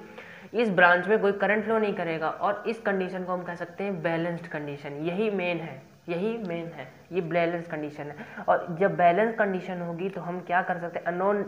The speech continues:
मैंने आपको इससे पहले क्या बताया था, इस कहानी के पहले, इससे पहले ये बताया था कि हम व्हीटस्टोन Bridge से unknown resistance को find कर सकते हैं, यानी कि जो resistance हमें नहीं पता है, यानी कि पी भी हो सकता है, वो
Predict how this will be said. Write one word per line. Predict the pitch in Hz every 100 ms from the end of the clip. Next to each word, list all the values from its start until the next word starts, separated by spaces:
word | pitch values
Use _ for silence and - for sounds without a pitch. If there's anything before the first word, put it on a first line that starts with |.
| 180
मैंने | 180 185
आपको | 196 190
इससे | 202 202
पहले | 190 190
क्या | 196 202
बताया | 202 202 202
था, | 202 208
इस | 202 -
कहानी | 190 190 196
के | 196
पहले, | 196 202 208 226 - - - -
इससे | - 180
पहले | 170
ये | 160 185
बताया | 208 214 214
था | 214 214 - - -
कि | 185
हम | 180
व्हीटस्टोन | 170 170 170 175 170
Bridge | 165 180
से | - 226 226
unknown | 180 180 190 233 233
resistance | 180 - 185 180
को | 180
find | 214 202 180 165
कर | 156
सकते | 151 143 151
हैं, | 147
यानी | 151
कि | 156
जो | 175
resistance | 214 220 220 220 214
हमें | 208
नहीं | 226 226 -
पता | 156 -
है, | 143 135 165
यानी | 156 165 175
कि | 175
पी | - 170
भी | 165 196
हो | 220
सकता | 220 208 208
है, | 202
वो | 190